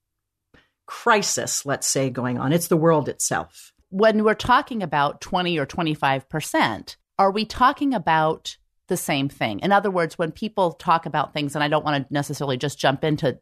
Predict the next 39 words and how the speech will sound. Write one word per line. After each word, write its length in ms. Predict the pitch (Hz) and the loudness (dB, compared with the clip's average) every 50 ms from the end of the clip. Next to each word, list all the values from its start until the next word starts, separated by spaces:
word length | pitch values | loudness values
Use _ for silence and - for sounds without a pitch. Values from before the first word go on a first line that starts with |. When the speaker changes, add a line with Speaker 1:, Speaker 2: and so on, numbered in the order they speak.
| _ | _
Speaker 2:
policy 640 | - - - 185 175 165 139 - - - 120 117 123 143 | -6 0 2 2 4 4 0 -2 -4 -6 -8 -8 -6 -4
necessarily, 640 | 139 123 - - 123 - - 117 113 113 113 110 | -6 -6 -4 -6 -8 -4 -4 -2 -2 -2 -4 -4
but 120 | 113 - 165 | -2 0 0
I'm 120 | 156 151 | 0 0
curious 520 | - - - 254 240 214 180 151 139 - - | -2 -6 -2 0 2 2 2 2 0 -2 -6
because 320 | - - 143 - 151 - | -10 -10 -6 -6 -2 -2
I 80 | 139 135 | -2 -2
think 180 | - 175 151 | -2 -2 -4
it's 140 | 147 - - | -2 -2 -4
important 340 | 139 - - 180 156 - 151 | -6 0 0 0 0 2 -2
that 140 | 139 123 - | -4 -2 0
we 80 | 139 | 2
all 160 | 135 135 127 | 2 2 2
are 80 | 123 123 | 2 0
talking 320 | - - 156 147 - 147 | 0 0 -2 0 0 -2
about 120 | 135 131 - | -4 -4 -6
the 60 | - | -6
same 220 | - - 127 117 | -8 -8 -6 -6
thing. 400 | 113 - 226 226 185 147 135 135 - _ | -4 0 0 2 2 2 0 -4 -8 _
When 140 | _ 208 208 | _ 0 2
we're 80 | 196 202 | 2 0
talking 480 | 208 - 247 247 285 - 294 247 208 | 0 0 0 0 0 0 -2 -2 -2
about 520 | 180 156 160 151 147 143 139 143 - - - _ _ _ | -2 0 2 2 4 4 4 2 0 -6 -14 _ _ _
people 280 | - 226 202 - 196 165 | -4 -2 0 0 2 0
with 160 | 165 - 170 | 0 0 2
mental 280 | 151 147 139 185 147 - - | 0 0 0 -2 -4 -2 -2
illness 540 | 139 135 139 135 135 131 - - - - - _ _ _ _ - | -2 0 0 0 0 -2 -2 -8 -10 -12 -14 _ _ _ _ -2
and 220 | 156 143 147 135 | 0 0 2 4
gun 180 | 151 139 135 139 | 4 2 2 0
control, 400 | - 143 127 120 - 120 113 110 | 0 -2 -4 -4 -2 -4 -4 -4
for 140 | - 120 | -4 -6
example, 500 | 110 107 - - 107 104 107 - 131 - - _ | -6 -6 -6 -8 -10 -8 -6 -8 -8 -8 0 _
are 80 | 196 196 | 0 2
we 140 | 208 220 | 2 -2
talking 500 | - - - - 247 247 311 - 262 240 | -4 -4 0 2 2 2 2 0 -2 -2
about 400 | 214 175 151 156 147 143 147 - - 147 | -2 0 2 2 2 2 2 0 -4 -4
that 240 | 131 143 135 - - | 0 0 0 0 0
twenty-five 600 | - - 185 170 170 156 - 151 131 120 - - | -4 -4 -4 -2 -2 -2 -2 -2 -2 -2 -4 -6
percent 520 | - 131 - - - 185 226 381 427 - | -10 -12 -10 -4 0 0 0 0 -2 -6